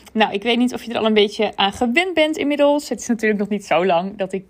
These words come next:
twee keer per week een podcast opneem op de dinsdag en de donderdag.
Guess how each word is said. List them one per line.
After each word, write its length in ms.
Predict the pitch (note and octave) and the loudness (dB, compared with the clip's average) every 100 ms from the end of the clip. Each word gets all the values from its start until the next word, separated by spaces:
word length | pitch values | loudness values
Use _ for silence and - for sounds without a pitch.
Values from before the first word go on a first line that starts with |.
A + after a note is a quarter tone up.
| - | -10
twee 340 | A3 G3+ F#3+ | 0 0 0
keer 140 | G3+ | -4
per 160 | F#3+ F3+ | -2 -2
week 200 | F3 F3 | -4 -4
een 80 | F#3+ | -4
podcast 440 | D4 E4+ C#4+ C4 | -4 -2 -4 -4
opneem 440 | B3 A#3+ A#3 A#3+ A3 | -6 -2 0 -2 -2
op 120 | G#3 | -4
de 80 | A3 | -2
dinsdag 380 | A3 G#3+ G#3+ | -2 -2 -4
en 60 | G3+ | -2
de 60 | F#3+ | -2
donderdag. 520 | F#3+ G3 F#3 G3+ | -2 -2 0 -2